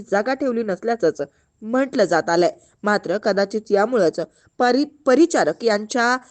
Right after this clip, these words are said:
आधिपत्याखाली असलेल्या पंढरपूर नगरपालिकेचा कारभार आणि शहरातील विविध प्रश्न सोडवण्यात नगरपालिकेला आलेले अपयश याबाबत प्रत्येक विधानसभा निवडणुकीत परिचारकांना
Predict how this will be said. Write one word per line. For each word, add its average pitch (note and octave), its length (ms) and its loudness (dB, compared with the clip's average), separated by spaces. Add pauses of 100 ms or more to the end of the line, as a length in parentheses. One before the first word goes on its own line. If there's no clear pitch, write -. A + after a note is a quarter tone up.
(160)
आधिपत्याखाली D#4 880 2
असलेल्या A3 500 0
पंढरपूर G#3+ 560 -4
नगरपालिकेचा A3+ 960 -2 (480)
कारभार A3+ 480 2
आणि F#3+ 260 -2
शहरातील A#3+ 520 -4
विविध B3 300 -2
प्रश्न A#3+ 460 -2 (320)
सोडवण्यात C4+ 600 2
नगरपालिकेला A3+ 960 0 (140)
आलेले A3 340 4 (120)
अपयश G3 500 2 (340)
याबाबत C4+ 580 2
प्रत्येक C4+ 480 -4
विधानसभा A#3+ 520 -4
निवडणुकीत A#3 580 -2 (100)
परिचारकांना G3+ 760 -4